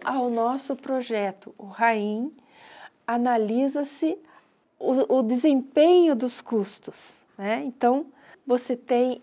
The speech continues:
essa tabela em que demonstra esse planejamento e o desempenho dos custos. Uma das maneiras do gestor fazer o monitoramento da evolução do capital que foi gasto em algum determinado projeto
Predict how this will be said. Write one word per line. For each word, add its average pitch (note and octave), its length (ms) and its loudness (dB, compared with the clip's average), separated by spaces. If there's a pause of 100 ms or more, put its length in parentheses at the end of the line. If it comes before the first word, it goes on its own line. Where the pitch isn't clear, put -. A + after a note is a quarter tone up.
essa A3 300 -2
tabela G3+ 680 -6 (140)
em D4 140 -2
que C#4+ 180 -2
demonstra C#4 920 -2 (280)
esse A3+ 480 0 (160)
planejamento A3 840 -2 (140)
e D#4 160 4
o D#4 60 0
desempenho C4+ 680 -2
dos C4+ 240 -6
custos. - 680 -16 (180)
Uma D4 180 4
das C#4+ 240 6
maneiras F#3+ 760 0
do A#3 100 0
gestor A#3 580 2 (400)
fazer G3+ 580 2
o G3+ 100 -4
monitoramento A3+ 1080 0
da F#3+ 160 -2
evolução A3 760 2
do A3+ 120 0
capital G3+ 600 0
que G3 120 -12
foi G3 240 -2
gasto G#3 520 -2
em F#3 120 -6
algum F#3 260 -6
determinado F#3 640 -6
projeto C4 720 -6